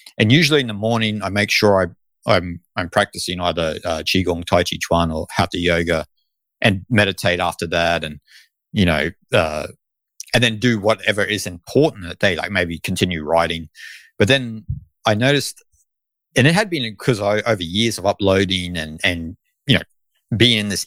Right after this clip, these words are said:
ecosystem of social media, there was almost like this pressure in my head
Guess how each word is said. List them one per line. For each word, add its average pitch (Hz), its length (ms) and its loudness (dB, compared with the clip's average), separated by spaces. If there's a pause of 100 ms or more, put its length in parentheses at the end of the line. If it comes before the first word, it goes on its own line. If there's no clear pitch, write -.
ecosystem 98 540 0
of 78 60 -10
social 87 260 -2
media, 101 320 -2 (300)
there 123 80 4
was 123 100 0
almost 180 180 -2
like 160 120 -2
this 131 120 0
pressure - 420 0
in 110 100 -2
my 92 160 -2
head 92 400 0